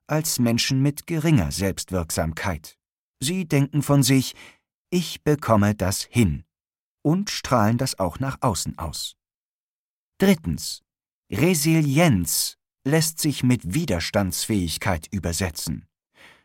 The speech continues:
Sie beschreibt die Fähigkeit, negative Einflüsse abzuwehren und nach Rückschlägen und Krisen schnell wieder auf die Beine zu kommen.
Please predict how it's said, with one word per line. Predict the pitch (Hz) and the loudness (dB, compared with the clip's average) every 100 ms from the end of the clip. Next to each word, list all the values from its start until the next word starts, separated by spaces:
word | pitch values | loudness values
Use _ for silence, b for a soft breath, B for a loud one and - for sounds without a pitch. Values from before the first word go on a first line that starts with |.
| b _ | b _
Sie | - 143 180 | -4 -2 0
beschreibt | 180 156 180 202 - | 2 2 2 -2 -2
die | 160 160 | -4 -4
Fähigkeit, | - 143 101 - - 127 160 - B B B | 0 2 2 0 0 0 0 -4 B B B
negative | 95 156 196 202 190 170 160 151 143 | 2 2 2 0 0 -2 0 0 0
Einflüsse | 113 117 117 113 107 113 - | 0 0 0 -4 -2 -2 -2
abzuwehren | 151 156 - 85 78 107 117 147 151 B B B | -4 -4 -6 -4 0 2 4 4 2 B B B
und | 147 147 - | 2 2 2
nach | 127 123 - | 2 2 0
Rückschlägen | - 165 - - 82 104 120 151 | 0 0 -2 -4 0 2 2 0
und | 156 98 85 | 0 -2 -4
Krisen | - 123 131 120 151 156 B B | -2 2 4 4 4 2 B B
schnell | - - 180 196 | -4 0 0 0
wieder | 139 123 127 - | 0 0 0 -2
auf | 87 | -4
die | 139 | -2
Beine | 135 101 101 80 | 2 2 2 0
zu | - | -4
kommen. | 80 101 82 67 | -4 0 0 -4